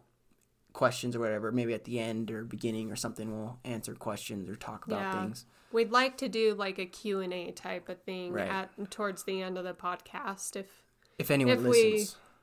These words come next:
Speaker 2: get enough interest.
Speaker 1: Yeah, if anybody listens.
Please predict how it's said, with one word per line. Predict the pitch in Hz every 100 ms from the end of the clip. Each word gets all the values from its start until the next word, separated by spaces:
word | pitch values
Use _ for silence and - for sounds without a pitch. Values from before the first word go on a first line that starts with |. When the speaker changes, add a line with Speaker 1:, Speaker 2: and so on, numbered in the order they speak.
| -
Speaker 2:
get | 214
enough | 196 202 196
interest. | 190 180 - 202 202
Speaker 1:
Yeah, | 139 127
if | 120
anybody | 135 127 120
listens. | 113 117 117 104 92 -